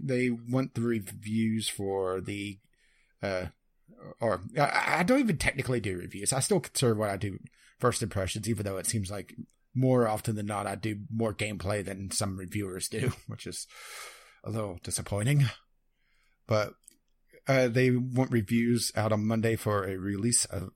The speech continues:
next week, so you may be able to figure it out, or just see what I'm playing recently, because that, you know, kinda narrows it down.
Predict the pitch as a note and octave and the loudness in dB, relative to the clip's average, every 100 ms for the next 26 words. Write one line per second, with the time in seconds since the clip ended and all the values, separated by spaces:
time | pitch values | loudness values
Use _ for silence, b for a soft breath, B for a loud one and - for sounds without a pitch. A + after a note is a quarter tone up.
0 | - - G#2+ - - A2+ B2+ - - - | -18 -4 -4 -4 -6 -4 -4 -6 -14 -16
1 | - F#2+ F2+ - _ _ _ _ F#2 G#2+ | -6 -6 -6 -12 _ _ _ _ -6 -6
2 | C#3 A2 F2+ - F#2+ F2 F2 A2+ A2 - | -4 -4 -6 -4 -6 -4 -4 -6 -8 -2
3 | D3 B2+ G#2+ - - A#2+ G2 - G#2 F2+ | 0 2 0 -4 -2 0 -2 -6 -4 -4
4 | D2 - _ - G2+ F2+ E2 D#2+ - F#2 | -4 -12 _ -6 -6 -6 -8 -8 -6 -6
5 | F#2 F#2 E2 - - D#2 - _ - - | -6 -8 -6 -6 -6 -8 -14 _ -20 -20
6 | _ - - D2+ D2 - - - - - | _ -6 -4 -4 0 0 2 -4 -4 -8